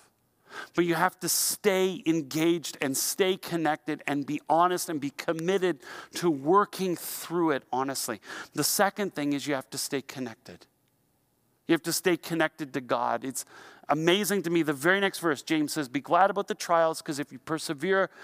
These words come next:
you'll grow." The very next verse is this, James one, verse five. "If any of you lacks wisdom, you should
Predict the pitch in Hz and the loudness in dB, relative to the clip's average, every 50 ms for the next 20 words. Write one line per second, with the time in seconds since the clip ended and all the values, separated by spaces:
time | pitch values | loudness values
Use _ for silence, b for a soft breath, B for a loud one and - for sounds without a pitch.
0 | B B B - 147 160 160 143 120 - 151 165 156 143 139 123 135 135 113 139 | B B B 0 2 2 2 2 0 2 6 6 6 6 4 2 -2 -2 2 4
1 | 175 190 196 202 190 196 185 - - 156 170 170 147 - - 156 135 127 143 131 | 6 6 6 4 2 -2 -2 -4 -2 0 0 0 2 0 -2 -2 0 0 0 -2
2 | 120 - - 151 151 156 151 135 135 156 160 160 170 151 160 147 - - 156 135 | -2 -2 -2 0 0 0 0 0 2 2 2 2 2 0 -2 -2 0 2 2 2
3 | 120 113 B B B B B B B B B - 143 - 185 - 180 208 233 254 | 2 0 B B B B B B B B B -6 -4 -2 2 4 4 6 6 4
4 | 208 214 226 226 208 185 185 175 175 196 - - - - 156 151 147 180 214 208 | 2 2 2 2 4 6 6 8 8 8 6 4 -8 -12 -10 -4 0 2 2 2
5 | 170 151 139 139 127 117 113 117 139 147 - B B B B B 165 165 160 - | 2 -2 0 0 0 0 0 -2 -6 -6 -8 B B B B B 0 0 2 2
6 | 180 170 156 | 0 0 0